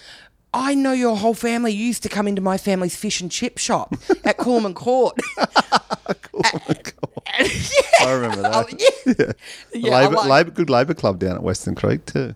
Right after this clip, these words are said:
Speaker 1: Yeah.
Speaker 2: Mm.
Speaker 1: Yeah, yeah. Oh, they've, they've got it all down at Western <laughs> Creek, <laughs> as the jingle goes. Um, Coolman Court, non-stop shopping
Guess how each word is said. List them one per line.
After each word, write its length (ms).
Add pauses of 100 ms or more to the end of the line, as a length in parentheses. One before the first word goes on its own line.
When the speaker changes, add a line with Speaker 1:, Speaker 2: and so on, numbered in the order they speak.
(140)
Speaker 1:
Yeah. 520
Speaker 2:
Mm. 300
Speaker 1:
Yeah, 180
yeah. 180
Oh, 300
they've, 520
they've 120
got 120
it 80
all 160
down 200
at 120
Western 280
<laughs> 20
Creek, 480 (1200)
<laughs> 60
as 160
the 100
jingle 360
goes. 540 (460)
Um, 480
Coolman 500
Court, 320
non-stop 460
shopping 320